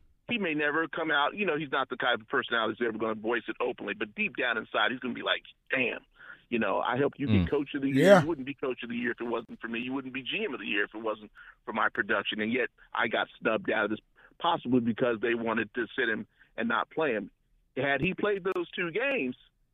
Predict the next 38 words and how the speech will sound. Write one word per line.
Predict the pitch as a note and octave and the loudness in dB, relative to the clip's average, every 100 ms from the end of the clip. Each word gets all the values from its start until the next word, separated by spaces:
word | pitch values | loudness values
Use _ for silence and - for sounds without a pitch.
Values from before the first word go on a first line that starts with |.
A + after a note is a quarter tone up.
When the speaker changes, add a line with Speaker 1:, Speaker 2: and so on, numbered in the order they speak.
| _ | _
Speaker 1:
he | - G#3+ | -4 -2
may | F3 A3+ G#3+ | 0 0 0
have | F#3 D3+ D3 D3+ - | 0 2 0 -2 -4
had | D#3 D3+ | 2 2
enough | D3+ C#3+ D3+ - - _ _ _ - - | 2 2 0 -2 -16 _ _ _ -20 -4
stock | E3 D#3 - - - | 0 0 -2 -12 -4
le-, | D3+ D3 D3+ | 0 0 0
rest | C#3 C3+ - | 0 0 0
for | C#3 | -2
the | C#3 | 0
league | C3+ C3 B2+ | 2 0 -2
to | B2+ - | -6 -4
see | C3+ | -2
that, | B2 | -2
yeah, | C3+ F3 | -2 -2
he, | G#2+ A#2 | 0 -2
he | A#2 | -4
deserves | B2+ A#2 A#2+ A#2 | -6 -2 2 2
the | A#2 A#2+ | 0 -6
M | A2+ | -6
V | A#2+ | -8
P. | - G#3 G#2 - - | -4 -4 -4 -8 -8
Speaker 3:
Yeah. | A2+ G#2+ | -4 0
Speaker 1:
And | |
I | B2 | -2
think | - D3 A2 | 0 -4 -2
not | C3+ D#3 | -2 0
having | C#3+ B2+ | 0 -2
played | A#2 B2 A2+ | -2 -2 -2
those | A#2 | -4
games, | G#2+ A#2 A#2 A#2 - - - - - - | -2 -4 -4 -6 -12 -20 -20 -20 -6 0
uh, | A2+ A2+ G#2+ G#2+ - | 2 4 4 4 2
cost | - B2 G#2+ A#2+ | 2 2 4 2
him, | G#2+ - - | 4 2 -4
cost | - A2+ G#2 | 2 2 2
him | G2+ | -4
the | |
title. | F2+ F2 D#2+ | -2 -4 -4